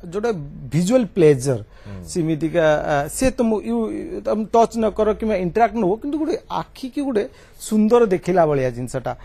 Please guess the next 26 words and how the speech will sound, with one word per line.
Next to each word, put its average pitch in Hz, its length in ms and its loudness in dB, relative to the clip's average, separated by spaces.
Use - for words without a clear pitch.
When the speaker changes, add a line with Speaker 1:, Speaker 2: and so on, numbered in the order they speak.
Speaker 1:
ଆଉ, 165 340 2
ଆ, - 380 -6
ସେଇଟା 269 280 2
ତମକୁ 254 340 0
ଖୁସି 190 340 -2
ଦିଏ, 123 280 -4
ହେଲା। 196 200 -6
ତେଣୁ 233 220 0
ସେଇ 254 300 0
ଜିନିଷ 240 220 -2
ଉପରେ 247 160 -2
ମୁଁ 262 180 0
ଗୋଟେ 262 120 2
ଦେଖୁଥିଲି, 214 420 2
ଗୋଟେ 247 160 2
ଡ୍ରିମିଂ 170 460 4
ଗାର୍ଲ। 131 280 -2
ମାନେ, 214 200 -2
ଆ, 220 60 -2
ମୁଁ 208 180 0
ଗୋଟେ 214 160 0
ସାଇ 185 260 2
ନେଚର 202 320 0
ଛୁଆଟି 156 280 -6
ବେଳେ 170 160 -6
ଥିଲି 147 260 -8